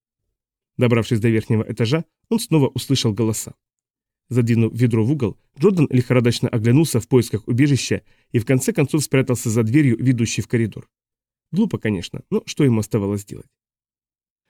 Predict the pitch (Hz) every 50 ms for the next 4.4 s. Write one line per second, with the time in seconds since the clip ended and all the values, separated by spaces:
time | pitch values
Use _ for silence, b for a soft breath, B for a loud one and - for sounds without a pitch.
0 | _ _ - 113 117 120 117 - 202 208 202 196 180 180 185 - 135 117 127 120
1 | 110 104 90 87 - - - - _ _ _ _ _ _ _ _ - 127 120 -
2 | - 123 117 110 104 117 175 180 - - 120 107 - - 113 - 185 175 147 107
3 | 113 110 - 160 151 131 110 113 107 104 104 113 110 - 117 113 110 - 117 110
4 | 127 113 92 85 - - -